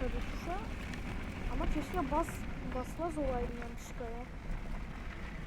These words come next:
Aa, bir dakika, artık hareket eden şeylerin içinde yürüyebiliyormuşuz.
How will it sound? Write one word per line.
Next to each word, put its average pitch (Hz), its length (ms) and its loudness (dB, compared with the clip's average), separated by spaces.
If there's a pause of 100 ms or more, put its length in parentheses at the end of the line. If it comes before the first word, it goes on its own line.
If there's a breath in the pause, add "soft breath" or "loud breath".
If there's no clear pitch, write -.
(2250)
Aa, 359 220 12 (500)
bir 294 40 4
dakika, 427 200 8
artık 320 500 10
hareket 294 320 4
eden 415 180 2
şeylerin 403 360 2
içinde 427 220 2
yürüyebiliyormuşuz. 302 840 2